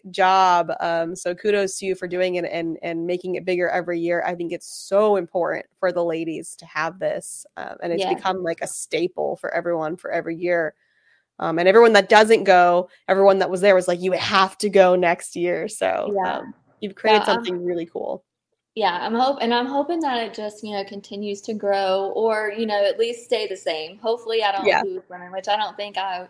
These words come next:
Speaker 2: I should. Like, I was
Speaker 1: No.
Speaker 2: definitely worried with the Vegas tournament this year 'cause, um, I think we both, both posted our dates at the same time,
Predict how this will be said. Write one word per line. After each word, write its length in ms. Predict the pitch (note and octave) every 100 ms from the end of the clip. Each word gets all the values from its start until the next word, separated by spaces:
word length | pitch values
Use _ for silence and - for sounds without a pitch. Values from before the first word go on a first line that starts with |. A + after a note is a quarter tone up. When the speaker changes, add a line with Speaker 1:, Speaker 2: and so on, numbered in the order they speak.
| -
Speaker 2:
I 100 | F#3+
should. 420 | - G3+ F3+ F3
Like, 160 | F#3 F#3
I 180 | G#3 A3+
was 100 | G#3+
Speaker 1:
No. 80 | D#3+
Speaker 2:
definitely 440 | C4+ D#4 D4 B3+
worried 520 | G#3 A3 A#3 B3 B3 A3+
with 160 | A3
the 180 | G3+ F#3
Vegas 400 | F#3 G3+ A#3 A#3+ -
tournament 540 | B3 B3+ C4 C4 -
this 280 | C4 C4 -
year 460 | C4 C4 C4 C4 B3+
'cause, 260 | G#3 G3+ -
um, 340 | G3+ G3 F#3 F#3 _ - - -
I 120 | A#3+
think 220 | C4 C4+
we 160 | C4+ A#3
both, 460 | G#3 G#3 A3 - _ -
both 340 | G3 G#3 G#3+ -
posted 640 | G3+ G#3 - A3 A3 A3 -
our 200 | G3 F#3
dates 400 | F#3+ G3 G3+ G3+
at 120 | G3
the 60 | G3
same 340 | - F#3+ F#3+
time, 500 | F#3+ F#3 F#3 G3+ G#3